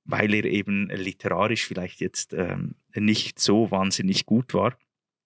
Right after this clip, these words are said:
Also er kritisierte seinen Stil, aber trotzdem sieht man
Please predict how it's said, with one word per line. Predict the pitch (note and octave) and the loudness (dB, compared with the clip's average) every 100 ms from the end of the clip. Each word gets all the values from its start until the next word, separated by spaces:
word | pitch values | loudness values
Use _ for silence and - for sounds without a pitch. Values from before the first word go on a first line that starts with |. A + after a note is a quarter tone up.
| _ - - | _ -20 -4
Also | - C3+ | 0 2
er | A2 | 0
kritisierte | - A#2+ G#2+ A2 A2+ B2 A#2+ | 0 0 2 4 4 4 2
seinen | G2+ G2+ | 4 2
Stil, | - - A2+ D#3+ - - - - - - - _ | 2 2 4 4 0 -10 -10 -10 -12 -16 -20 _
aber | C3 C3+ | 0 0
trotzdem | - C#3+ C#3+ D#3 D3 D#3 - _ _ _ _ | 2 2 4 4 4 4 -2 _ _ _ _
sieht | - - D#3+ C3+ | 0 2 2 2
man | C3 C3 | -2 -2